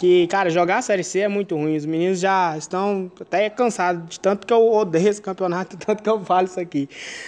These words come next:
Mas você jogar um jogo por semana no final de semana, quando você perde, a semana vira um mês. É muito complicado e ainda mais, né, numa fase decisiva igual a gente tava, estreando com derrota em casa, infelizmente. Então essa semana aí, de um sábado pro outro,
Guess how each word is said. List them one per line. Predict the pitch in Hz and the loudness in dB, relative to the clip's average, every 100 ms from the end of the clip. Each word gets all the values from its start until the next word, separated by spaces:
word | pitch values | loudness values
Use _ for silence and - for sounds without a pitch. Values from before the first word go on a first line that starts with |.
| - | -6
Mas | 160 185 | 0 0
você | 190 214 | 2 2
jogar | 226 220 214 220 214 | 4 2 2 2 2
um | 233 | 4
jogo | 269 254 247 | 4 2 0
por | 247 | -6
semana | 254 233 208 208 | -2 -2 0 -2
no | 208 | -2
final | 214 202 | -4 -4
de | 208 | -4
semana, | 226 196 196 208 | -2 -2 0 0
quando | 214 220 | 0 2
você | 220 214 202 | 2 2 0
perde, | 160 180 | 2 0
a | 202 | 0
semana | 214 190 202 | 0 2 2
vira | 208 | 2
um | 262 | 2
mês. | 180 185 175 - - 156 | 4 2 0 -6 -10 -4
É | |
muito | 175 170 214 220 | 0 2 2 0
complicado | 202 190 190 175 147 175 175 160 | -4 -2 -2 0 0 0 0 -2
e | 156 156 147 151 | 0 0 -2 -2
ainda | 175 | -2
mais, | 175 180 220 | -2 0 0
né, | 233 | 0
numa | 226 202 196 | 0 0 -2
fase | 185 196 | 0 0
decisiva | 190 202 190 185 | 0 -2 -2 -2
igual | 185 180 | 0 0
a | |
gente | 180 185 | 0 -4
tava, | - 147 180 180 | -2 0 0 0
estreando | 175 - 180 185 202 | -2 -2 0 0 -2
com | 196 | -2
derrota | 196 175 190 190 | -2 0 -2 -2
em | 180 | -4
casa, | 151 165 190 175 | 0 2 2 0
infelizmente. | 190 196 185 147 160 190 - - - - - - | 0 0 0 0 2 0 -4 -18 -18 -18 -20 -6
Então | 151 143 156 | -2 2 2
essa | 180 196 | 2 0
semana | 226 208 196 208 | 2 2 2 4
aí, | 202 202 | 4 2
de | 170 160 156 | 0 -6 0
um | 247 | 0
sábado | 247 190 190 202 | 2 0 2 0
pro | 196 196 | 2 4
outro, | 170 196 233 294 | 4 4 2 0